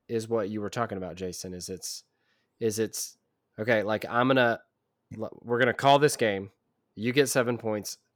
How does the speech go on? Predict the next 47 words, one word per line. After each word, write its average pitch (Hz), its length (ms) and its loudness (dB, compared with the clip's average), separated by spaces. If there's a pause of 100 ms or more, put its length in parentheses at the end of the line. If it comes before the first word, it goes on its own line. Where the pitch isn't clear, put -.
(200)
I 117 160 2
get 123 180 0
zero 101 460 -4
'cause 110 220 -8
I 110 100 4
wanna 113 180 0
get 104 200 -4
to 107 80 -10
game 104 220 -4
two, 95 440 -6 (520)
try 123 240 6
to 120 100 2
squeeze 131 340 0
a 117 80 2
win 113 180 4
out 107 160 2
of 98 80 -2
that 117 260 4
to 117 80 -8
force 110 340 -4
you 104 100 -6
into 92 180 -6
a 87 60 -8
game 82 240 -12
three. - 380 -18 (220)
And 104 140 -8
that's 107 300 -4 (160)
gonna 123 160 0
be 110 100 -2
the 101 160 -6
only 120 300 0
way 101 320 -2 (140)
to 107 100 -8
have 101 180 -4
time 104 300 -2
to 92 80 -8
do 110 240 -6
that 180 320 0 (640)
and 127 320 8
have 117 240 2
reasonable 104 560 0
round 90 340 -2
times 85 400 -8
at - 160 -14
the 90 80 -10
same 82 320 -10
time. 76 360 -20